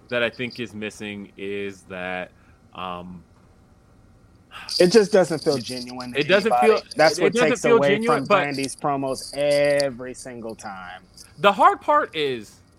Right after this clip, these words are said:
Speaker 1: uh, I did a search. Um, I don't know why. I was searching for a take on Brandy.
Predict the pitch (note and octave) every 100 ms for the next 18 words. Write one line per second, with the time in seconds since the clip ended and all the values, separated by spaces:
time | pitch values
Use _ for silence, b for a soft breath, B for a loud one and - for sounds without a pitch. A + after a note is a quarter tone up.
0 | - _ _ - C#3+ C#3+ C#3 C3+ - _
1 | _ _ - F3 C4 F4+ - - C3+ G2
2 | - - - - - A#2+ A#2 A2 A2 G2+
3 | G2+ F#2 - _ D#3 G#3+ G3+ D3+ B2+ B2
4 | C#3+ G#3+ A3+ F#3 D#3+ C3+ - C3 B2+ A#2
5 | G2+ F#2+ F2+ D#2+